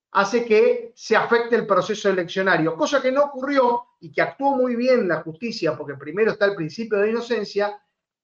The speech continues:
en avalar las elecciones de dos mil quince y dos mil diecinueve. Hubo un arreglo, por supuesto, para, eh,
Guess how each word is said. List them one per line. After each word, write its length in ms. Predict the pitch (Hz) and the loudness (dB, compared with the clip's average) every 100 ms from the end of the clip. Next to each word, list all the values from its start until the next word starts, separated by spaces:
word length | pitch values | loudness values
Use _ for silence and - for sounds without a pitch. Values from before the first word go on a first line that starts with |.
| _ | _
en 140 | 202 196 | 2 4
avalar 340 | 190 202 262 | 6 6 6
las 200 | 262 220 | 4 2
elecciones 400 | 220 208 220 185 | 0 0 0 2
de 60 | 180 | 4
dos 120 | 175 | 2
mil 140 | 214 | -2
quince 260 | 214 226 208 | -6 -4 -2
y 20 | |
dos 120 | 175 | 0
mil 120 | 190 190 | 0 -4
diecinueve. 580 | 160 170 156 135 123 139 | -6 -6 -4 -4 -6 -4
Hubo 440 | 214 254 254 226 | -2 2 4 4
un 160 | 233 226 | 4 4
arreglo, 580 | 208 202 214 196 185 185 | 2 4 2 2 -2 -2
por 160 | 160 | -6
supuesto, 680 | - 151 175 147 - 170 - _ _ _ _ _ _ | -8 -8 -6 -6 -6 -8 -8 _ _ _ _ _ _
para, 1160 | 180 180 180 175 175 170 165 160 156 151 135 - _ | 2 6 6 6 6 6 6 6 4 2 -2 -12 _
eh, 260 | - 156 - | -14 -14 -16